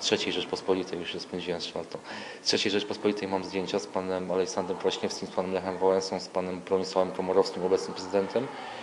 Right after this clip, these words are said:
Nie udało się zrobić jedynie i spotkać, e, nieżyjącego już prezydenta Lecha Kaczyńskiego. E, z premierami trzeciej Rzeczpospolitej, oprócz trzech, to ze wszystkimi.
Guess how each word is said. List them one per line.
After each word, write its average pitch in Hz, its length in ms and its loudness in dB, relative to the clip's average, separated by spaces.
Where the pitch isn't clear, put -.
Nie 104 120 2
udało 98 340 8
się 95 100 0
zrobić 95 280 0
jedynie 95 420 -2
i 95 160 -6
spotkać, - 540 0
e, 95 160 -2
nieżyjącego 95 480 -2
już 85 80 -2
prezydenta 92 360 -2
Lecha 92 180 0
Kaczyńskiego. 95 580 -6
E, 98 460 2
z - 260 -6
premierami 104 800 4
trzeciej - 500 -4
Rzeczpospolitej, 101 960 0
oprócz 98 420 -2
trzech, - 300 0
to 90 120 -6
ze 90 120 -2
wszystkimi. 101 640 -4